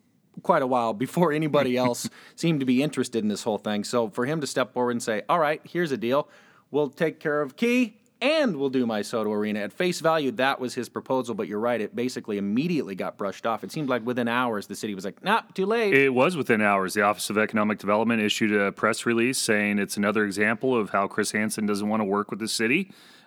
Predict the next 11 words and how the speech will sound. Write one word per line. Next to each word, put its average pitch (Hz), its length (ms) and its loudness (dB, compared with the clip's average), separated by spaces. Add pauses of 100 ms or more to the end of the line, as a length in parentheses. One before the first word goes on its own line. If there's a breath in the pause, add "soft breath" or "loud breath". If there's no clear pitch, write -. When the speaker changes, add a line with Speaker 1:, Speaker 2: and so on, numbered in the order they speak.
Speaker 2:
uh, 98 280 2
and, 104 200 0
and 104 140 0
they're 107 100 6
moving 110 340 2
forward 117 300 2
with 110 160 -2
the 107 80 0
Oakview 113 380 0
Group 117 320 0
proposal 120 640 0